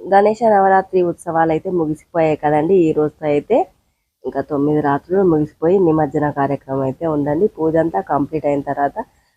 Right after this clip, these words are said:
ప్రసాదాల వితరణ కార్యక్రమం అయితే చేపట్టారండి. ఇంకా అందరూ అయితే ఇంటింటికి ప్రసాదాలు అందించే పనిలో అయితే నిమగ్నమైపోయారండి. ఇంకా పులిహోర ప్రసాదం అయితే వీరనాని యూత్ వాళ్ళు, ఉమ్, పంచిపెట్టారండి. ఇంకా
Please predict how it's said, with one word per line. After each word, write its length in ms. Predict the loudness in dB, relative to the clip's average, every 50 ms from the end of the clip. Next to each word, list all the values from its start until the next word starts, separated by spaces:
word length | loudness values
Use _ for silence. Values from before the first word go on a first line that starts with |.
| _ _ 0
ప్రసాదాల 600 | 0 2 4 4 2 4 2 2 0 0 0 0
వితరణ 460 | -2 -2 -2 -2 -2 -2 -2 -2 -2 -4
కార్యక్రమం 640 | -2 -2 -2 -2 -2 -6 -8 _ -6 -4 -2 0
అయితే 220 | -2 -2 -2 -4 -6
చేపట్టారండి. 760 | -4 -4 -4 -4 -4 -6 -6 -4 -2 0 0 0 0 0 -2
ఇంకా 200 | -2 -2 0 0
అందరూ 300 | 0 2 0 0 0 0
అయితే 300 | 0 0 0 -2 -2 -2
ఇంటింటికి 680 | -2 -2 -2 -2 -4 -6 -6 -6 -8 -6 _ -2 -4 -4 _ _ _ _ _ _ _ _
ప్రసాదాలు 540 | 0 0 2 4 4 4 4 4 4 4 4
అందించే 680 | 2 2 2 0 0 -2 -2 0 2 2 2 2 0 -4 _ _ _ _ _ _ _ 2
పనిలో 280 | 2 4 4 4 4
అయితే 360 | 4 4 2 2 0 0 0 2
నిమగ్నమైపోయారండి. 1120 | 2 2 0 0 0 0 0 0 0 0 0 -2 -2 0 0 0 0 -2 -2 -2 0 0
ఇంకా 140 | 0 0 0
పులిహోర 440 | -2 0 -2 -2 0 0 0 0 0
ప్రసాదం 500 | -2 -4 -6 -2 -2 -2 0 0 -2 -2
అయితే 260 | -4 -4 -4 -2 -2
వీరనాని 580 | 0 0 0 0 0 0 0 0 0 0 0
యూత్ 240 | -2 -2 -4 -4 -2
వాళ్ళు, 340 | -2 0 0 0 0 -2 -2 -6 _ _ -20 _ _ _ _ _ _ _ -8
ఉమ్, 420 | -4 -2 0 0 0 0 -2 -4 -4 -4 -2
పంచిపెట్టారండి. 800 | -2 -2 -4 -6 -6 -8 -6 -4 -2 -2 0 0 0 2 2
ఇంకా 640 | 2 2 2 2 0 0 0 2 2 2 0 0